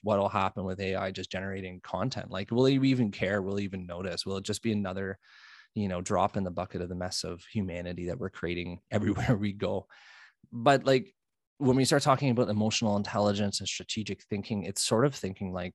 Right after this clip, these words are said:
does A I have a soul? And, like, does, like, to be emotionally intelligent, like, are we actually talking about A G I as a separate life form? Because that's what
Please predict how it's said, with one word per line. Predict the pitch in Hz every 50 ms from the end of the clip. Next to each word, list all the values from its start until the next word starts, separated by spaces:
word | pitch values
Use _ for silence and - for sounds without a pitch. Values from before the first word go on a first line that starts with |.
| _
does | - 104 95
A | 92 90 110
I | 127 127
have | 107 107 87 92
a | 90
soul? | - - - 90 87 90 95 113 127 131 - _ _ _ -
And, | 101 101 98 98
like, | 98 95 92 87 - _ _ _ _ _ _ _ _ _ 107
does, | 104 107 104 104 - 104 - -
like, | 120 113 101 - - -
to | - 127
be | 110 101 107
emotionally | 113 110 104 101 - - 110 101 104
intelligent, | 107 104 104 85 98 101 95 95 87 87
like, | 92 92 90 - _ - - - - - _ _ _ _ _ - -
are | 123 139
we | 156 170 147
actually | 123 110 120 - - 135 120
talking | 117 110 104 120
about | 113 107 -
A | 107 107
G | 104 110 101
I | 101 101
as | 101 101
a | 95 95
separate | - - 95 90 - 87 92
life | 92 87 90
form? | - - 101 101
Because | 107 107 107 127 123
that's | 147 151 -
what | - 147 113